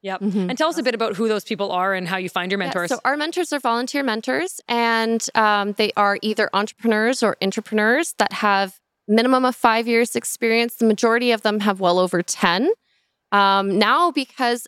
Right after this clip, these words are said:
Speaker 2: uh, one thing that's great that's happened because of the pandemic is getting everybody to realize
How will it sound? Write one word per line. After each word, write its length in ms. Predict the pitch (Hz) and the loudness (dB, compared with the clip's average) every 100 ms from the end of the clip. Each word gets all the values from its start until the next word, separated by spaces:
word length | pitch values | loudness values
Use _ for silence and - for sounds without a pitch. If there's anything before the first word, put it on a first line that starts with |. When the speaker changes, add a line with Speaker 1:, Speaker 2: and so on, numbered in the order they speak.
| - | -4
Speaker 2:
uh, 240 | 220 214 | 0 0
one 200 | 202 220 | 0 -2
thing 260 | 226 226 208 | 0 -2 0
that's 280 | 202 202 - | -2 -6 -12
great 480 | - 180 190 262 - | -10 -2 -2 -2 -2
that's 220 | 208 - | -4 -4
happened 400 | - 180 - 180 | -4 -4 0 -2
because 320 | 180 202 185 185 | -2 -4 -4 -4
of 100 | 175 | -6
the 100 | 175 | -6
pandemic 640 | 196 170 170 160 156 - | -4 -4 -4 -4 -4 -4
is 320 | 190 175 - | -2 -2 -2
getting 280 | - 185 190 | -2 0 0
everybody 480 | 175 196 185 170 175 | 0 2 2 0 -2
to 220 | - 175 | -2 2
realize 540 | 175 170 160 151 180 | 2 2 2 0 -2